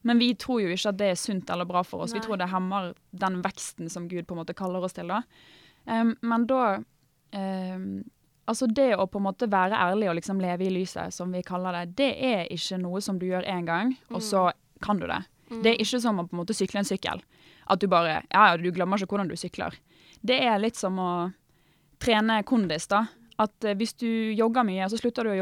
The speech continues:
Speaker 1: jogge i tre uker. Da blir det vondt <laughs> neste gang du løper.
Speaker 2: Ja.
Speaker 1: Fordi kondisjonen er vekke. Eller i hvert fall redusert. Og det er faktisk litt det samme med ærlighet. Du må på en måte opprettholde en sånn her ærlighetskondis.
Speaker 2: Ja. Ja, ja.
Speaker 1: Og det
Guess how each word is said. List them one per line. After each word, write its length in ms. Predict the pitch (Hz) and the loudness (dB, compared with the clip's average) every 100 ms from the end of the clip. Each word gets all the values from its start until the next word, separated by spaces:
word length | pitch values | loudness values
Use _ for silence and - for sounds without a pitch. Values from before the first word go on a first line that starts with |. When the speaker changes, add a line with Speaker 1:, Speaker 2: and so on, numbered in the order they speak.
| 190 | 0
Speaker 1:
jogge 80 | 208 | -2
i 40 | |
tre 260 | - 196 180 | -2 -2 -2
uker. 260 | - 160 - _ - | -2 -4 -4 _ -2
Da 80 | |
blir 300 | 285 233 262 160 | 0 2 0 0
det 100 | 170 | -4
vondt 380 | 185 165 - - | -6 -8 -10 2
<laughs> 60 | |
neste 260 | 254 240 277 | 4 8 8
gang 160 | 214 | 8
du 120 | 202 226 | 6 4
løper. 360 | 202 220 175 311 | 4 4 2 2
Speaker 2:
Ja. 100 | 226 - - | -2 -14 -10
Speaker 1:
Fordi 180 | - 349 | 0 2
kondisjonen 640 | 294 254 262 262 180 175 254 _ _ | 6 4 4 0 0 -2 -6 _ _
er 140 | - 190 | -2 2
vekke. 360 | 165 - 104 175 _ _ _ | 2 0 -4 -4 _ _ _
Eller 140 | - - | -4 -2
i 40 | |
hvert 60 | 110 | -2
fall 100 | 104 | -4
redusert. 480 | - - - - - | -6 -6 -10 -8 -2
Og 80 | 262 | 2
det 120 | - | 4
er 100 | 302 | 2
faktisk 300 | 240 226 233 | 2 -4 -2
litt 100 | 247 | -2
det 80 | 196 | -2
samme 200 | 196 185 | -2 -2
med 80 | 190 | 0
ærlighet. 320 | 180 190 170 | 0 0 2
Du 80 | 254 | 4
må 100 | 302 | 4
på 80 | 208 | 2
en 60 | 190 | -2
måte 100 | - - | -2 -6
opprettholde 600 | - - 277 262 180 170 | -10 -2 0 0 -4 -4
en 60 | 175 | -2
sånn 100 | 214 - | 0 0
her 140 | 180 | 0
ærlighetskondis. 1040 | 185 254 190 - - 220 220 185 165 247 | 0 0 0 -6 -6 0 2 2 -4 -4
Speaker 2:
Ja. 240 | 262 247 233 - _ - | -4 -4 -6 -10 _ -8
Ja, 140 | 269 277 | -6 -4
ja. 100 | 247 220 | -2 2
Speaker 1:
Og 120 | 233 | 4
det 160 | 330 | 6